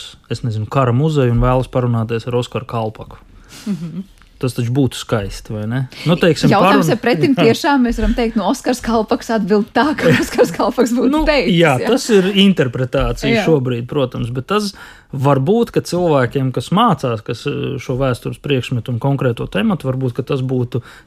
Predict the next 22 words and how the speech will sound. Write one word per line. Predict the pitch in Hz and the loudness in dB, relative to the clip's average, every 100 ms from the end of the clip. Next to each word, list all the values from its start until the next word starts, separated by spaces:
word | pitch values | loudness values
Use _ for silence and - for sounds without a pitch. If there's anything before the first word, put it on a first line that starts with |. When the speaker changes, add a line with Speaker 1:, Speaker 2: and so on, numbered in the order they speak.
| _ | _
Speaker 1:
tik | 190 190 | 0 2
ļoti | 180 175 127 160 | 2 4 2 2
iedvesmojoši | 156 131 113 - 123 120 113 - | 2 0 -2 -2 -2 0 -2 -2
un | 131 | 0
interesanti, | 233 247 160 - 120 120 123 _ | 2 2 0 -2 -6 -8 -10 _
ka | - 123 | -10 -8
viņi | 143 165 165 - | -6 -6 -6 -4
pievērstos | 240 226 135 113 - 131 123 | 0 2 0 -4 -6 -8 -6
daudz | 131 151 143 131 - | -6 -6 -8 -10 -12
ar | 147 | -12
citu, | - 180 - | -6 -8 -4
pilnīgi | 175 170 165 - | -4 -2 -4 -4
citu | 165 170 | -6 -2
motivāciju. | 175 156 120 107 - 131 - - - | -2 -2 -6 -8 -12 -12 -14 -20 -20
Tieši | - 156 - | 0 0 2
tas | 147 | -2
pats | - 156 165 | 0 0 2
var | 147 | 2
būt, | 156 151 - | 2 0 0
kad | 135 | 0
ir | 147 135 | 0 -2
kāda | 135 131 127 | -6 -4 -6